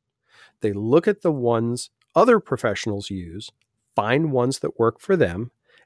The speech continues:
and then break them in to get the greatest benefit possible. Now, this can be applied to any piece of sporting equipment. Golf club grips, baseball mitts, basketball sneakers.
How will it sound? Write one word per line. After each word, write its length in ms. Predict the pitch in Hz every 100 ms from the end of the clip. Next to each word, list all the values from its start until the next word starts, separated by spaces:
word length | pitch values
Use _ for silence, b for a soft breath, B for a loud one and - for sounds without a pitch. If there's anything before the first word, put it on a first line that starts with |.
| b
and 80 | 175
then 220 | 180 131
break 420 | 120 120 175 -
them 180 | 202 180 185
in 420 | 180 208 101 95 -
to 120 | 117
get 240 | 123 127 _
the 100 | 139
greatest 500 | 117 107 120 139 -
benefit 400 | 98 101 - 127 _
possible. 640 | - 233 - 104 78 - _ _ _ _ _ _ _ _ _ _ -
Now, 80 | 147
this 200 | 226 -
can 120 | 233
be 80 | 208
applied 320 | - 143 139
to 140 | - 135
any 180 | 147
piece 280 | 151 131 -
of 100 | 113
sporting 380 | - 123 113 101
equipment. 440 | 95 - - - _ _ _ _ _ _ _ _
Golf 320 | - 123 127
club 260 | - 143 123
grips, 460 | 110 127 127 - - _ -
baseball 520 | 110 117 - 117 113
mitts, 460 | 110 110 - - - _ _ _ -
basketball 580 | 120 117 127 113 110 110
sneakers. 560 | - 101 - 107 -